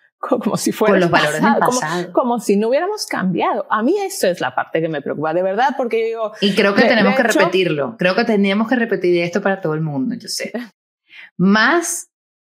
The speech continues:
Speaker 2: di-, triste y complicado y re-, y, digamos, más limitado es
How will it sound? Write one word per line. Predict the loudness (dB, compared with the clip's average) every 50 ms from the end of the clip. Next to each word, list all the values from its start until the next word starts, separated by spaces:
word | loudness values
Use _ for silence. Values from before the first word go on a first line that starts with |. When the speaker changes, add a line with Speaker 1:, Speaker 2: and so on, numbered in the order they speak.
| _ _ _ _ _ _ _ _ _
Speaker 2:
di-, | -6 -2 0 0 0 0 0
triste | 0 0 2 2 2 0 0 -2 -4 -4
y | -2
complicado | -2 -2 -2 -2 -2 -2 0 2 2 2 4 4 2 0 -4 -8 -12 _ _
y | 0 2 2
re-, | 2 2 0 -2
y, | -2 -2 2 2
digamos, | 4 4 4 2 2 0 -2 -4 -2
más | 0 0 0 0
limitado | 0 -2 0 0 0 0 2 2 2 2 2 0 -2 -6 -8 -8
es | -6 -6 -6 -8 -10 -14 -14